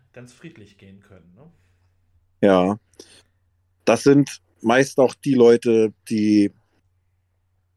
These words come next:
Speaker 2: eben, also die mit sich selber im Reinen sind.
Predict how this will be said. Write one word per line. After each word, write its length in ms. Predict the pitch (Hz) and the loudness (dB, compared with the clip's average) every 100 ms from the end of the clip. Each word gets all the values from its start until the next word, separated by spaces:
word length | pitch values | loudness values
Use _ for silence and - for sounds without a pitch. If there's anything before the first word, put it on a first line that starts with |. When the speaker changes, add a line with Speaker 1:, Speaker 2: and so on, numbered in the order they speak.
| _ _ _ _ - | _ _ _ _ 2
Speaker 2:
eben, 640 | 117 110 110 104 104 - _ _ _ _ _ _ - | 4 4 2 2 2 -4 _ _ _ _ _ _ -4
also 260 | 110 107 | -2 0
die 140 | 107 123 | 2 2
mit 160 | 110 | 2
sich 280 | - 123 - | 2 0 0
selber 360 | 110 110 104 98 | 0 2 2 2
im 120 | 101 | 0
Reinen 360 | 95 113 135 | 2 2 0
sind. 420 | 95 87 85 82 | -2 -4 -6 -10